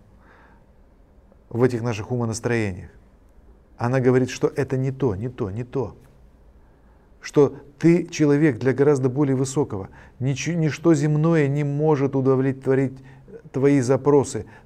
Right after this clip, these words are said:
Твои запросы не здесь. Цель твоей жизни не здесь. Совесть, как свойство человеческого духа,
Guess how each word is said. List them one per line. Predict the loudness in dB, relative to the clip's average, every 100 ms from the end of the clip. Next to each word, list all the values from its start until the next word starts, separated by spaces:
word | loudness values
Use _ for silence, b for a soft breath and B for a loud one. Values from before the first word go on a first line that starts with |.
| -2
Твои | 2 4
запросы | 4 0 2 2 2 0 -2 -4 -10
не | -6 -4
здесь. | -6 -8 -2 -2 -2 -10 b b
Цель | -6 2 2 4
твоей | 2 2
жизни | 0 -2 -4 -4
не | -6 -6
здесь. | -6 -2 -2 -4 -10 B B B
Совесть, | -8 2 6 6 2 -4
как | -6 -6
свойство | -4 -4 -4 -6
человеческого | -4 -4 -4 -6 -6
духа, | -4 -4 -4